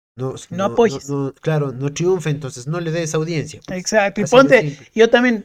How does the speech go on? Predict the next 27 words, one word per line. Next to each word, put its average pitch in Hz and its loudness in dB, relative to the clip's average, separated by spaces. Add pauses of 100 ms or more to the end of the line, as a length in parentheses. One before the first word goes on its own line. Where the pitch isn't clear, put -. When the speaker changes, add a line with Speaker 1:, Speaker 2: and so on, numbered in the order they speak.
(140)
Speaker 2:
una 214 -2
amiga 202 -6
mía 170 -8
muy, 160 -6
muy 185 -4
grande, 196 4
Lili, 190 -6 (380)
espero 247 0
que 254 -12
estés 214 -8
viendo, 196 -4
verás, 123 -14
compartiendo. 185 -10 (300)
Ella 233 8
me 202 -2
decía 208 4
algo 220 2
interesante. 180 -4 (1200)
Y 180 -8
yo 214 6
también 220 0
me 170 -8
quejaba 185 0
de 147 -6
la 139 -10
televisión 175 -6
basura. 147 -6